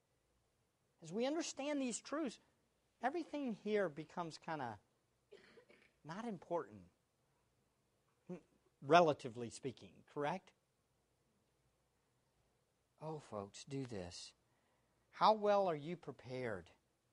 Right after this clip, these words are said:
for the attack of the enemy? It's how well you know the gospel.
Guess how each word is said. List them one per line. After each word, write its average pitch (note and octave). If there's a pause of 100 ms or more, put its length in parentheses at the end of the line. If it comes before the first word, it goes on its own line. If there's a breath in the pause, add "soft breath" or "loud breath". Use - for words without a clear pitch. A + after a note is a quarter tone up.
(580)
for C#3
the B2+
attack B2+
of B2+
the A2
enemy? G2 (1040)
It's -
how C#3
well C3
you A#2
know A2
the A2+
gospel. A2